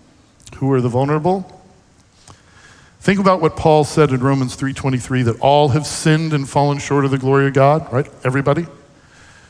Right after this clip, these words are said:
And he also writes in Romans six twenty-three that the wages of sin is death, but the gift of God is eternal life in Christ Jesus.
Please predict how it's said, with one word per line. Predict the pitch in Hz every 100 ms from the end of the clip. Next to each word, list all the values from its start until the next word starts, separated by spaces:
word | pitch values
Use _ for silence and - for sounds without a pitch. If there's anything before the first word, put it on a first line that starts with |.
| - _ _ -
And | 127
he | 143
also | 160 160 - 156
writes | 147 151 151 151
in |
Romans | 147 147 143 -
six | 170 147 -
twenty-three | 156 147 135 147 143 135
that | 135 143
the |
wages | 131 135 165 180 170 156 135
of | 143
sin | - 160
is | 147 110
death, | 110 170 202 175 175 - - - - -
but | 139
the | 131
gift | 117 165 -
of | 156 139
God | 139 143
is | 135 131
eternal | - 156 139
life | 135 127
in | 131
Christ | 117 135 117 -
Jesus. | 151 143 101 92 -